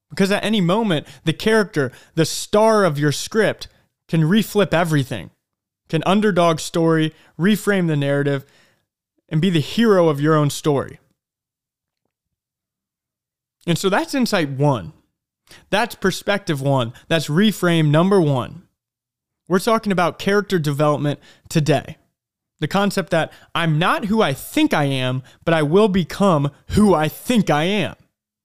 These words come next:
And I hope you caught that. I am not who I think I am, but I will become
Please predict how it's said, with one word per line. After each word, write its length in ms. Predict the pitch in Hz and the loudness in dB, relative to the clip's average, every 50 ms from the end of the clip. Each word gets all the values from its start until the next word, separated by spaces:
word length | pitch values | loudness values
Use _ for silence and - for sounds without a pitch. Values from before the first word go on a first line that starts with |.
| _ _ _ _ _ _ _ _ _ _ _ _ _ | _ _ _ _ _ _ _ _ _ _ _ _ _
And 80 | - 147 | -2 0
I 40 | 139 | 0
hope 160 | 160 190 202 | 0 0 -2
you 100 | 247 208 | -4 -6
caught 300 | - 202 208 202 - - | -2 -2 -2 -2 -2 -2
that. 320 | 139 120 90 - _ _ _ _ _ _ _ _ _ - | -6 -6 -6 -10 _ _ _ _ _ _ _ _ _ -8
I 180 | - 139 156 160 | -4 -4 -2 -2
am 380 | 151 - 151 175 196 202 202 190 | -4 -4 -2 -2 -2 0 0 0
not 360 | 185 156 139 143 185 - _ _ - - | 0 0 0 -2 -2 -4 _ _ -14 -6
who 140 | - 156 | -2 -2
I 100 | 147 131 | -2 -2
think 320 | 127 - - - 185 175 - | -2 -6 -4 -2 -2 0 0
I 120 | 127 120 | -2 -4
am, 280 | 110 107 87 - - - _ _ _ _ _ _ _ _ _ _ _ _ _ _ _ _ _ _ _ _ _ - | -4 -8 -10 -12 -16 -20 _ _ _ _ _ _ _ _ _ _ _ _ _ _ _ _ _ _ _ _ _ -4
but 80 | 143 143 | -2 -2
I 80 | 139 | 0
will 220 | 135 135 165 190 190 | 2 2 2 2 2
become 560 | 175 180 - - 185 185 165 135 127 131 | 2 0 -2 0 0 0 0 0 0 -4